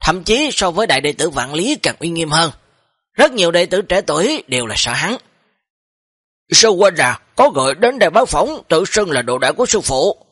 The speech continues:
Vẻ mặt của Thanh Khổ phức tạp nói. Cái việc Thanh Hư đạo trưởng rời đi đến nay vẫn là cái gai ở trong lòng của đám đệ tử cũ. Bọn hắn không biết Thanh Hư đạo trưởng vì sao mà rời đi cả.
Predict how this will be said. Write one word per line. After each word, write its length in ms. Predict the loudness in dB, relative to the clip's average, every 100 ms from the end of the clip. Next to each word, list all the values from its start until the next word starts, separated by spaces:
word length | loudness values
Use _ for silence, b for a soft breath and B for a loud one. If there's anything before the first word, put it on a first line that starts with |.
| _ _ _ _ _ _ 0
Vẻ 120 | 2
mặt 200 | 4 0 -2
của 300 | 2 2 2
Thanh 140 | -2
Khổ 280 | -4 -2 -2
phức 200 | -2 -4
tạp 160 | -6 -4
nói. 300 | 0 0 -2 _ _ _ _ _ _ _ _ _ _ -2
Cái 100 | 2
việc 320 | 4 2 2
Thanh 160 | -4 -2
Hư 140 | 0
đạo 120 | 2 0
trưởng 220 | -2 0
rời 200 | 0 0
đi 280 | 0 0 -2 -4
đến 220 | -2 0
nay 280 | 0 0 -2
vẫn 300 | -4 -6 -4
là 80 | -4
cái 180 | -6
gai 200 | -2 0
ở 60 | 0
trong 200 | -2 -4
lòng 160 | -6 -8 -8
của 100 | -4
đám 180 | -4
đệ 100 | -4
tử 180 | -6 -10 -6
cũ. 320 | -2 -2 -2 _ _ _ _ -2
Bọn 200 | 0 2
hắn 200 | 0 -2
không 200 | -4 -2
biết 300 | -2 -2 -6
Thanh 160 | -4
Hư 120 | -2 -2
đạo 180 | -2
trưởng 340 | -2 -4 -4 -6
vì 120 | -6
sao 200 | -2 -2
mà 120 | -2
rời 160 | -8 -8
đi 140 | -8
cả. 300 | -6 -4 -4